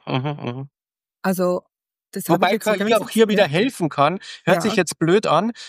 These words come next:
Speaker 1: aber
Speaker 2: Mhm.
Speaker 1: K I kann schon auch helfen, den Menschen zu verstehen. Also meine Zielgruppe zu verstehen, indem ich dann
Speaker 2: Ja.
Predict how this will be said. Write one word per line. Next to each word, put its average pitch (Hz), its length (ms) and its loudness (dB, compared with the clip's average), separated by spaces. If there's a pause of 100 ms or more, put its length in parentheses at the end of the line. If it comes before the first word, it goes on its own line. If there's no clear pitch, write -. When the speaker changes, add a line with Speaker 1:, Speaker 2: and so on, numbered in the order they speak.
Speaker 1:
aber 160 240 0
Speaker 2:
Mhm. 170 40 -6
Speaker 1:
K 180 180 0
I 151 40 -4 (180)
kann 185 280 -4
schon 196 280 -4
auch 165 300 -2
helfen, 208 520 -2 (220)
den 160 180 0
Menschen 185 420 2
zu 190 160 0
verstehen. 139 680 -2 (800)
Also 151 180 -2
meine 156 280 0
Zielgruppe 180 520 0
zu 147 160 -4
verstehen, 131 400 0
indem 147 300 0
ich 151 140 -2
dann 143 200 4
Speaker 2:
Ja. 180 200 -2